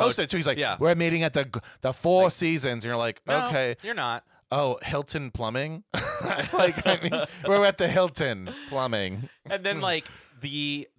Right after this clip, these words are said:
Speaker 2: the manager of the Four Seasons tweeted, like, "No, the Trump campaign's not coming here." Just to be clear.
Speaker 1: Just to be clear, like, we hate him, just
Speaker 2: So
Speaker 1: like
Speaker 2: then he,
Speaker 1: all of
Speaker 2: Trump
Speaker 1: the other
Speaker 2: had to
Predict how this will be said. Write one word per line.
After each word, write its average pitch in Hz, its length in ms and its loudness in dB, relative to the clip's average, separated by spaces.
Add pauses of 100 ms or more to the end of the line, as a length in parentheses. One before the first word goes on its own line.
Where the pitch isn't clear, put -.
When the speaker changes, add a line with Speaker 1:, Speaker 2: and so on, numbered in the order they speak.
Speaker 2:
the 139 80 -6
manager 147 600 -4
of 143 200 -4
the 135 260 -2
Four 139 180 -6
Seasons 135 420 -10
tweeted, 127 340 -6
like, 104 260 -4
"No, 113 320 -2
the 107 100 -6
Trump 117 220 -8
campaign's 113 420 -10
not 101 280 -4
coming 90 380 -10
here." 58 500 -18
Just 107 240 -8
to 127 60 -6
be 123 120 -8
clear. 90 420 -8
Speaker 1:
Just 143 200 0
to 143 40 -2
be 151 80 -2
clear, 143 260 0
like, 120 180 0
we 117 120 0
hate 113 400 -6
him, 147 260 0
just 127 180 0
Speaker 2:
So 139 60 2
Speaker 1:
like 139 80 0
Speaker 2:
then 147 80 -2
he, - 40 0
Speaker 1:
all 123 180 2
of 120 80 -2
Speaker 2:
Trump 117 140 0
Speaker 1:
the - 40 2
other 113 80 2
Speaker 2:
had 107 100 2
to 98 40 0